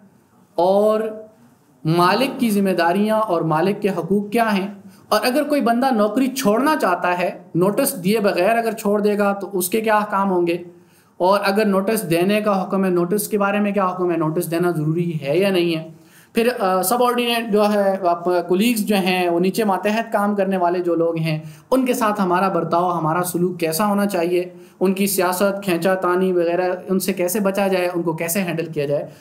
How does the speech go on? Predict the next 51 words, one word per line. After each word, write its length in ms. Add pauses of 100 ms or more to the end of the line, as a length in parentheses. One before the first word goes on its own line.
तो 60
ये 60
चंद 240
चीज़ें 240
जो 100
हैं 100
हम 260 (220)
उसको 200
discuss 200
करेंगे। 380 (560)
इसके 260
अंदर 300
बुनियादी 320
तौर 180
पे 120
एक 240
चीज़ 180
जो 100
इस्लाम 420
कहता 240
है 60
कि 140
ला 160
ज़ररा 340
व 140
ला 120
ज़िरारा 340
फिल 160
इस्लाम, 300 (920)
कि 80
अगर 260
आप 500
कोई 140 (100)
agreement 480
कर 140
रहे 180
हैं 280
तो 100
जहाँ 340 (200)
पहली 240
party 500
company 420
है, 180
जहाँ 240
company 420
अपने 280
फ़ायदों 380
को 140
देख 220
रही 180
है, 260